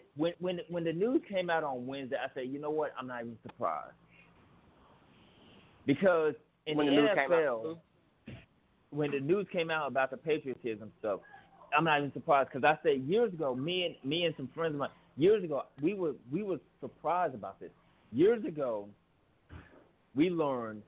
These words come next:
Speaker 1: that they gave, that the N F L took a six point eight million dollar check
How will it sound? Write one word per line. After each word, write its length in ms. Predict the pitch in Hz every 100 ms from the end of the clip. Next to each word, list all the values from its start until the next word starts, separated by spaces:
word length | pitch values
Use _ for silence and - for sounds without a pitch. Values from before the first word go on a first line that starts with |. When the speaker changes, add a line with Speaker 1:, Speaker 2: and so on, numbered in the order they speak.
| _ -
Speaker 1:
that 200 | 160 -
they 300 | 151 180 175 113 123
gave, 460 | 151 139 127 107 - 131
that 220 | 131 131
the 100 | 123 147
N 140 | 170
F 260 | 185 170 -
L 400 | 147 127 107 104 - - _ _ _
took 160 | 151 -
a 80 | 110 - -
six 180 | 180 - - -
point 260 | 170 160 - 151
eight 180 | 156 -
million 380 | 127 143 156 143
dollar 300 | 135 135 131 123 -
check 220 | 120 92